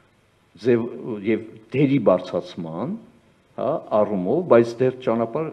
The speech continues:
ահագին ունենք անցնելու, որ անհատները չկարողանան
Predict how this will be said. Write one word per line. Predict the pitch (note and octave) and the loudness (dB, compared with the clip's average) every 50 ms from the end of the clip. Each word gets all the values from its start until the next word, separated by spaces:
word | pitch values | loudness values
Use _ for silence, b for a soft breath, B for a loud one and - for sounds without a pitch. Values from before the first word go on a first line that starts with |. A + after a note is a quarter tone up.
| - - - | -12 -14 -12
ահագին | - G#2 G#2 A2 A2 G#2+ A2 G#2+ A2 | -6 -4 -2 0 0 0 -2 -4 -2
ունենք | G2+ G#2+ G2 F#2+ F2+ F2+ G2 | -2 -2 -4 -4 -4 -4 -4
անցնելու, | F#2+ F#2+ - - A2+ A2 B2+ D#3+ F#3 G3 F#3+ | -4 -4 -6 -6 -6 -4 0 0 0 0 2
որ | D3+ B2 A#2 A#2+ B2+ A#2+ - B B B B B B B B B B - | 2 4 4 4 4 2 -4 B B B B B B B B B B 0
անհատները | A#2 B2 A#2+ A#2 B2 A#2 A#2 - C3 C3 B2 G#2+ A2+ C3 D#3 E3+ F3+ F#3 F3 - - - - _ _ _ _ _ _ _ _ _ _ _ _ _ _ _ _ _ _ _ _ _ _ _ _ _ _ _ _ - | 2 2 4 4 4 2 2 0 -2 0 0 0 2 2 2 2 0 -2 -4 -8 -14 -20 -20 _ _ _ _ _ _ _ _ _ _ _ _ _ _ _ _ _ _ _ _ _ _ _ _ _ _ _ _ -10
չկարողանան | - - - D#3 D3+ C#3+ D#3 C#3 B2+ B2 B2+ A#2+ A2+ A#2+ B2 C3+ C#3 C#3 C#3 | -4 2 4 4 4 4 4 6 6 8 8 6 4 2 0 2 0 0 0